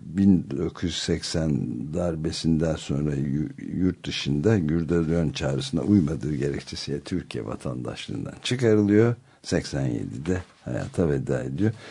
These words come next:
Geri kalanını uzun boylu anlatmayayım ama ün-, önde gelen, e, Folklor ve Edebiyat adlı, e, araştırmaları, kitaplarını yazan Pertev Naili Boratav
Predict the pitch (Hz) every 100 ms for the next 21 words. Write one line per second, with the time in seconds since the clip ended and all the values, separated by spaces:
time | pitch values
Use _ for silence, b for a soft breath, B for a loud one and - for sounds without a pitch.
0 | B B B 123 135 123 113 110 120 127
1 | 104 107 123 104 101 123 110 110 107 -
2 | 113 147 95 101 127 B B B - 98
3 | 101 - 95 92 117 101 76 78 120 110
4 | - _ _ _ _ _ _ _ _ -
5 | - - 147 67 67 - - 92 92 95
6 | 92 73 73 71 76 82 85 - - 60
7 | 67 76 - 64 67 62 55 - - -
8 | B B B - 78 76 - - 87 76
9 | 69 78 65 - - 71 67 87 76 80
10 | 73 69 85 80 87 80 B B B B
11 | B B B _ - 73 80 73 69 76
12 | 73 69 65 62 87 82 - 95